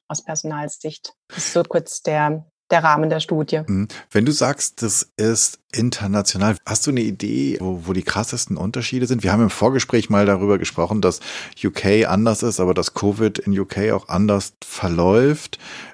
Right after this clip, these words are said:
Speaker 2: Ähm, hast du da irgend, irgend, irgendwie noch was Konkretes? Ähm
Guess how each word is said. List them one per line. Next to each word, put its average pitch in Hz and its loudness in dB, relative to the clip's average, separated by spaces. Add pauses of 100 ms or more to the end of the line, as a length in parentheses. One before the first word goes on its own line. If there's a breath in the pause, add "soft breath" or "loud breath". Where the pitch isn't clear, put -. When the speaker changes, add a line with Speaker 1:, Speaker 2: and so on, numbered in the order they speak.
(180)
Speaker 2:
Ähm, 92 2 (340 loud breath)
hast - -6
du 107 -2
da 98 4
irgend, 98 2
irgend, 98 -2 (180)
irgendwie 101 -2
noch 92 0
was 95 -4
Konkretes? 117 -4
Ähm 107 0